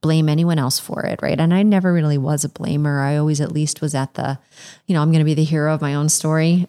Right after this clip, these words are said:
um, level, which luckily there's more levels above that one <laughs> where it's, like, not just about me, which is, you know, obviously really empowering. Um, but it was, it was that kind of those darkest hours where I really felt like,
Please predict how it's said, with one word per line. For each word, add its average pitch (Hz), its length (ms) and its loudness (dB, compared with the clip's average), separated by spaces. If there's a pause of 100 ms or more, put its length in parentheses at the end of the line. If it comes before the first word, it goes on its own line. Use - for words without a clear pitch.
um, 165 320 2
level, 160 480 0
which 151 260 -4 (200)
luckily 156 340 -2
there's 147 260 -4
more 151 220 0
levels 135 320 -4
above 147 300 -4
that 156 200 0
one 170 280 4
<laughs> 170 120 -2
where 330 120 -2
it's, 277 180 0
like, 160 180 -8
not - 220 -10
just - 200 -8
about 120 240 -6
me, 180 360 0 (500)
which - 140 -10
is, - 240 -2 (180)
you 160 160 -2
know, 147 140 0
obviously 147 400 -2
really 151 220 0
empowering. 165 640 0 (400)
Um, 147 420 2
but 175 320 2
it - 140 -2
was, 180 180 2
it - 60 -4
was 185 100 2
that 196 160 -2
kind 370 160 -4
of 320 120 -4
those 233 200 0
darkest 220 400 -2
hours 247 540 0
where 180 260 2
I 170 60 2
really 170 420 0
felt 156 400 -2
like, - 300 -6